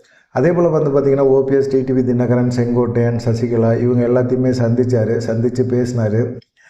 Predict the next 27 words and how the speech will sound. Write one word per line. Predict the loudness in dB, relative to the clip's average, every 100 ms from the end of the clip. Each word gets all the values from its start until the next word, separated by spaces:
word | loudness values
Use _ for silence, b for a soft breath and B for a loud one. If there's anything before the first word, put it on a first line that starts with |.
| b b 0
பேசிட்டு | 0 0 0 0
ஒருங்கிணைந்த | 0 0 0 2 2
அதிமுக | 0 0 2 2
உருவாக்குவோம் | 2 0 0 -2
அப்படின்னு | -2 -2 -2 -2
சொன்னாரு. | -2 -2 -4
ஓ | -2 0
பி | 2 0
எஸ் | 0
ஒரு | -2 -4
சைடு |
இழுத்துட்டு | -4 0 0 0 -2 -2
இருக்காரு, | -2 0 -2
டி | -2 0
டி | 0
வி |
தினகரன் | 0 -2 -2 0
ஒரு | 0 0
சைடு | -2 -2
இழுக்கிறாரு, | -2 -4 -2 -2 -2 -4 B B B -6
சசிகலா | -4 0 2 2
அமைதியா | 2 0 2 2
இருக்கிறாங்க, | 0 -2 -2 -2 -2 0
பொறுமையா | 0 0 0
இருங்க, | 0 -2
எடப்பாடி | -2 -2 -2 -2
பழனிசாமி | -2 -2 -2 -2 -2 -2 -2 -4 -6